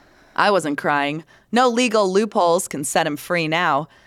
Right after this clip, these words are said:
Saves the state millions in appeals. Just hard on the victims.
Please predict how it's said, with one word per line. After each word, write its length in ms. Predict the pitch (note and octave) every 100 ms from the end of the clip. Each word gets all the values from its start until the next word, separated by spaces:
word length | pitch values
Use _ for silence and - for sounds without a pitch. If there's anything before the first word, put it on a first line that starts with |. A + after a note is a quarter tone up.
| -
Saves 360 | - A#3 G3
the 80 | F#3+
state 340 | - A3 G#3
millions 500 | F#3 G3 G3+ F3+ E3 D#3+
in 80 |
appeals. 680 | D3 - F3+ D#3 C#3+ D#3+ - -
Just 220 | A3+ -
hard 240 | D#3+ D3+ C#3+
on 140 | C3+
the 60 | C3+
victims. 640 | C3+ C3 C3+ C3 C3+ -